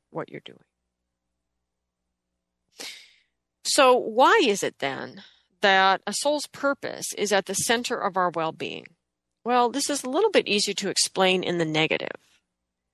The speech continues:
In other words, what I see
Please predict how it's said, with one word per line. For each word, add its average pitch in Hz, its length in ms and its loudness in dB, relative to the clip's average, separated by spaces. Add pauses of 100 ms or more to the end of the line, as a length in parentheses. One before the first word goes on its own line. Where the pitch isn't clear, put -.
(320)
In 208 240 4
other 262 280 6
words, 170 880 -2 (2000)
what 233 180 6
I 220 100 6
see 214 800 -2